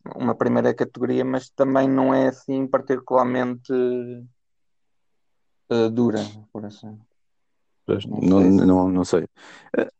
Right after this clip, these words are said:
Speaker 2: acho que ainda muita coisa pode acontecer e, e, e é ainda difícil saber o que é que, se o Roglic vai melhorar, se o Renko vai aguentar, ehm, este, este, este nível nas próximas duas semanas,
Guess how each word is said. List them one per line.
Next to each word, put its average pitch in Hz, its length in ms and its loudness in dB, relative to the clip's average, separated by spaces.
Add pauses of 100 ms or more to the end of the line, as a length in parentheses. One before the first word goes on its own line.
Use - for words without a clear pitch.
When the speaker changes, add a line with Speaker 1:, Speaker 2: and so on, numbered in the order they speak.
Speaker 2:
acho - 220 -2
que 175 80 0
ainda 160 140 4
muita 151 180 2
coisa 135 220 4
pode 131 180 4
acontecer 131 500 0
e, 95 840 -10 (200)
e, 82 540 -8
e 87 80 2 (120)
é 90 60 4
ainda 90 220 0
difícil 92 320 -2
saber 95 380 0
o 95 40 -6
que - 120 -14
é - 100 -6
que, 90 300 -6 (180)
se - 140 -18
o - 40 -14
Roglic 87 400 -6
vai 87 120 2
melhorar, 104 500 2
se - 200 -16
o - 20 -10
Renko 82 480 -12
vai 87 160 2
aguentar, 82 380 0 (960)
ehm, 85 460 0 (260)
este, 90 680 0 (120)
este, - 400 -6 (680)
este - 300 -6
nível 90 540 0
nas 90 240 -4
próximas 90 320 0
duas 92 160 -2
semanas, 107 340 0